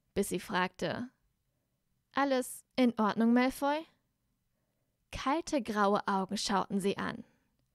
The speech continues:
„Nein“, sagte er dann knapp.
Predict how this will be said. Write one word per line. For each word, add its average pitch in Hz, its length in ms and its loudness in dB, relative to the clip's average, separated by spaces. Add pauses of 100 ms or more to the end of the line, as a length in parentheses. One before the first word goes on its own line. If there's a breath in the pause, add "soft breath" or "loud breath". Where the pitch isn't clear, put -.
(640)
„Nein“, 185 480 0 (580)
sagte 220 420 0
er 185 80 2
dann 180 120 0
knapp. - 320 -4